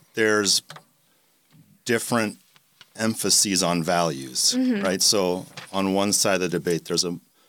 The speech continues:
Speaker 1: greater emphasis placed on the value of bodily autonomy.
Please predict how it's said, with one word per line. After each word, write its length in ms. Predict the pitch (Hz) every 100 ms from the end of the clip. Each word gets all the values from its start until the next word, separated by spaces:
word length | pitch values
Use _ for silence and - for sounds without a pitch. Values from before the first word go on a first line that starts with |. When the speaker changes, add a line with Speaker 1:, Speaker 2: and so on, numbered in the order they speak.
| _ _ -
Speaker 1:
greater 280 | 107 101 101
emphasis 480 | 90 92 - 95 -
placed 380 | - 92 - 85
on 400 | 80 80 82 - _ _ 95
the 80 |
value 460 | 87 92 85 85 80
of 180 | 76 73
bodily 380 | 85 80 78 76
autonomy. 640 | - 78 73 71 71 71